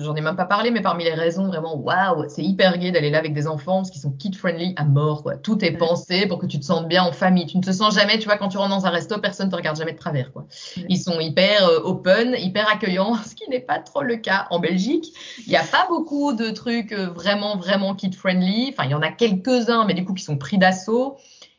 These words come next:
Speaker 1: Et en fait, je, on a voyagé, vu qu'on pouvait plus sortir à un moment de nos frontières,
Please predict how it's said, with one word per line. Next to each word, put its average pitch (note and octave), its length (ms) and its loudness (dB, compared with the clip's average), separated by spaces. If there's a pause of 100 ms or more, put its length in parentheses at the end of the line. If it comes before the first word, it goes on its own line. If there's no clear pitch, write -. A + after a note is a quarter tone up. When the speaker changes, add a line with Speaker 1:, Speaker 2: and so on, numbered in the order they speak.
(160)
Speaker 1:
Et G3 80 2
en F#3+ 80 2
fait, A#3 200 2
je, G3+ 100 -2 (500)
on G3+ 120 0
a A#3 140 6
voyagé, G#3 500 -2
vu G#3+ 120 -4
qu'on A#3+ 100 0
pouvait F#3+ 160 -2
plus D4+ 220 -6
sortir A3+ 440 -4
à E3 60 -2
un D#3+ 40 -4
moment F3+ 260 0
de D3+ 120 -2
nos C3+ 260 -4
frontières, A#3 600 0